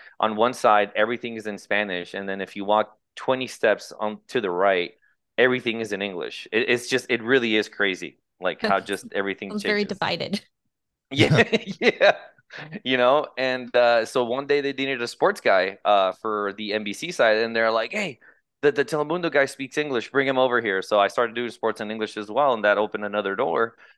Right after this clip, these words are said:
Speaker 1: And obviously with doors opening and, and, you know, taking in opportunities, that,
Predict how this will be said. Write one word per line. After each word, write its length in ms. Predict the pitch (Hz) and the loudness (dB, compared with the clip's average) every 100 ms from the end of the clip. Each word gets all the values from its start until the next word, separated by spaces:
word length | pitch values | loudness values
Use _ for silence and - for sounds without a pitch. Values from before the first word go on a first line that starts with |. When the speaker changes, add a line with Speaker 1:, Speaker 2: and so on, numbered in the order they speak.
| - | -6
Speaker 1:
And 140 | 107 | 0
obviously 380 | 110 123 - 117 | 2 2 -2 -4
with 280 | 104 101 87 | -2 -2 -2
doors 300 | 113 120 117 | 0 0 2
opening 560 | 117 110 110 110 110 - | 2 2 -4 -4 -8 -8
and, 160 | 98 80 | -8 -6
and, 260 | 95 92 85 | -8 -10 -8
you 100 | 107 | -6
know, 100 | 95 | -6
taking 380 | - 113 110 110 | -4 -6 -4 -2
in 100 | 107 | 0
opportunities, 720 | 101 95 - 127 110 104 98 | 0 -2 -4 -4 -4 -4 -4
that, 160 | 95 | -6